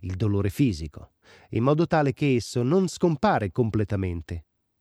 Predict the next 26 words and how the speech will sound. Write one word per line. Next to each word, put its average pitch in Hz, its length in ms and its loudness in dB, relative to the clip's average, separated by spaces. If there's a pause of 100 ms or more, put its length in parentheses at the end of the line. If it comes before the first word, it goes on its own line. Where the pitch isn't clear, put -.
(140)
La 98 140 -4
narcosintesi 131 960 -2 (380)
non 190 180 0
ha 175 60 2
alcuna 180 380 2
possibilità 160 600 0
di 156 120 0
ottenere 147 420 0
una 127 160 0
regressione 131 580 0
sufficiente 170 680 0
ad 131 100 0
arrivare 131 460 2
alla 113 180 0
base 113 460 0
base 85 500 -6 (320)
e 131 120 4
l'engram 104 680 0
che 104 160 -4
verrà 113 340 -2
raggiunto 110 720 -4 (280)
si - 160 0
cancellerà 185 600 0
solo 214 380 0
in 175 120 2
apparenza, 98 680 -2